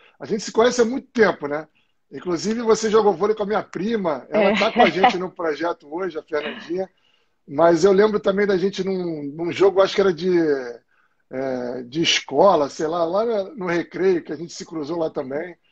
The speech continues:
Speaker 1: E
Speaker 2: Sim,
Speaker 1: ali a gente
Speaker 2: sim.
Speaker 1: tava começando, né?
Speaker 2: É,
Speaker 1: E ver
Speaker 2: cara.
Speaker 1: onde é que você chegou, onde a gente conseguiu seguir na carreira, que é tão difícil, né, de esporte. E
Speaker 2: É, cara.
Speaker 1: e é legal você tá aqui com a gente, é,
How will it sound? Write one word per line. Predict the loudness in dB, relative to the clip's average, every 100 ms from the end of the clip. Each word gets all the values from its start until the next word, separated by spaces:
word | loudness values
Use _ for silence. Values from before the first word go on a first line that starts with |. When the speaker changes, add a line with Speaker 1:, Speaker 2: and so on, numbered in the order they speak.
| _ _ -6
Speaker 1:
E |
Speaker 2:
Sim, | 2
Speaker 1:
ali | 4 4
a |
gente | 4
Speaker 2:
sim. |
Speaker 1:
tava | 0 0
começando, | -2 -2 -4 0 2 4 2
né? | -4 -8 -12 _ _ _
Speaker 2:
É, | -8 -6 -4
Speaker 1:
E | -4
ver |
Speaker 2:
cara. | 2 4 6
Speaker 1:
onde | 4 0
é | -4
que | -4
você | -8 -8 -4 -4
chegou, | -2 -4 -2 0 2
onde | 4 2 0 -4
a | -6
gente | -6 -6 -4 -4
conseguiu | -8 -12 -10 -4 -4
seguir | -4 -2 2
na | 4
carreira, | 4 2 2
que | 0
é |
tão | -2 -2
difícil, | -2 -4 -4 -4 -6
né, | -6
de |
esporte. | -8 -4 0 0 -2 -18 _ _ _ _ _ _ _ -4
E | 0 2 4
Speaker 2:
É, | 6 6 4
cara. | 0 -4 -8 -12 _ _ _ -2
Speaker 1:
e | 2
é | 4
legal | 4 4 0 -2
você | -6 -6
tá | -6
aqui | -8 -6
com | -6
a |
gente, | -6 -6 -8
é, | -8